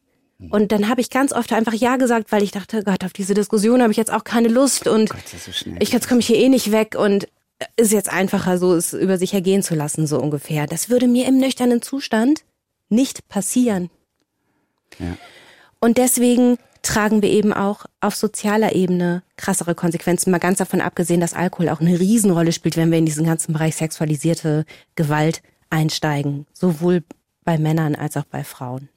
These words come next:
Speaker 2: Ja.
Speaker 1: Also Alkohol wirkt einfach wesentlich gravierender, schneller, heftiger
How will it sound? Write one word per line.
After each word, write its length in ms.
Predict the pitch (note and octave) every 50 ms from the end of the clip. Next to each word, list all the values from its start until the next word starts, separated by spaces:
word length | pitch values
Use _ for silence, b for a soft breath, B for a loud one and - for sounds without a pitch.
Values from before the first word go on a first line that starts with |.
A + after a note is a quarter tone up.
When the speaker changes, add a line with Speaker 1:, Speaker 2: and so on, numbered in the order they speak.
| _ _
Speaker 2:
Ja. 160 | - E3 D#3 - _ B B B B B B B B B B B
Speaker 1:
Also 260 | - - A2+ G2+ G2
Alkohol 600 | - G#2 A2 A2 - A2 G#2+ G#2+ G#2 G2+ G2+ F#2+ - _ _ _
wirkt 340 | - G2+ G#2+ A2 A2 - - -
einfach 500 | G#2 G#2+ - - G#2 F#2+ - - - _ -
wesentlich 580 | G2+ G2+ A2+ B2 B2+ C3 C3+ B2 A#2+ A2+ -
gravierender, 880 | - A2 A2 A2+ A2 A#2 A#2+ A#2 A2 G#2+ G#2 G2+ G#2 G2 G2 G2+ G2+ - _ _ _ _ _ _ _ _ _
schneller, 600 | - - - - A#2 A2 G#2+ G#2+ F#2+ F#2 F#2+ G2+ _ _ _ _ _
heftiger 680 | _ - - B2+ B2 - - - A#2 - G#2 F#2 F#2+